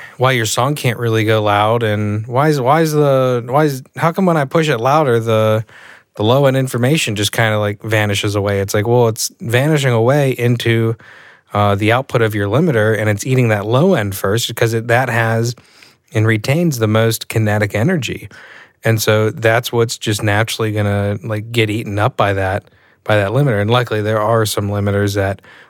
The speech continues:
will eat up other things before it eats up the low end, and you can tell it to, to do that. <clears throat> But, I mean, all in all, conventional limiter, that's kinda what you're gonna get. Um,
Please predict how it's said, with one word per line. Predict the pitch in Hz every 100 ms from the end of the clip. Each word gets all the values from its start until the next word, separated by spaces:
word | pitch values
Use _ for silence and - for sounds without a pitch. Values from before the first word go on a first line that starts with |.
| _
will | 107 -
eat | 127 117
up | 110 -
other | 113 123 117
things | 104 95 101
before | 107 - 117 107
it | 98
eats | 98 110
up | 98
the | -
low | 98 95
end, | 101 107
and | 101
you | 104
can | 95 92
tell | - 107 98
it | 98
to, | - 98 95 101 - - - _ -
to | 101
do | 120 147
that. | 92 90 113 - _
<clears throat> | - - - - - _ _ _ _ _ _ - -
But, | 110 101 98 98 - _ _
I | - - _ _ -
mean, | 104 98
all | 120 117
in | 110
all, | 117
conventional | 117 104 110 107 - 101
limiter, | 107 113 120 131 -
that's | 113 107
kinda | - 127 110
what | 113 -
you're | 104
gonna | 107 92
get. | 95 135 113 - - - - - _
Um, | 101 101 101 101 101